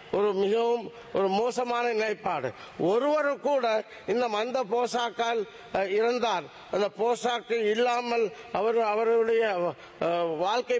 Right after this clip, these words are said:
பாதிக்கப்பட்டிருக்கிற நிலைமை இல்லாமல் இருப்பதற்கு நாங்கள் எல்லோரும் ஒன்று சேர்ந்து இதற்குரிய தீர்வுகளை நாங்கள் எவ்வாறு என்று பார்க்க வேண்டுமே தவிர,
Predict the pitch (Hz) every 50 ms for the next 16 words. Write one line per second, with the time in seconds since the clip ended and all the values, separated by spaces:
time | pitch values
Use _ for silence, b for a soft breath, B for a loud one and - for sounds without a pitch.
0 | 180 - 214 214 220 262 294 277 294 254 285 240 226 247 220 220 220 214 226 233
1 | 220 196 190 196 214 254 285 285 294 269 240 240 240 233 233 233 226 214 202 196
2 | - 208 208 208 214 208 196 - - 196 190 185 B B B B B B 175 196
3 | 214 220 208 190 190 208 220 233 240 247 240 247 254 262 269 240 233 226 226 226
4 | 202 208 156 190 220 214 202 220 196 202 202 185 - B B B B 170 202 233
5 | 226 - - 226 220 226 214 151 170 214 220 214 220 202 214 214 208 208 202 202
6 | 202 202 202 196 185 185 196 202 214 220 220 220 220 214 202 156 131 170 185 202
7 | 214 170 214 214 208 214 208 208 208 208 175 202 208 208 208 196 196 190 175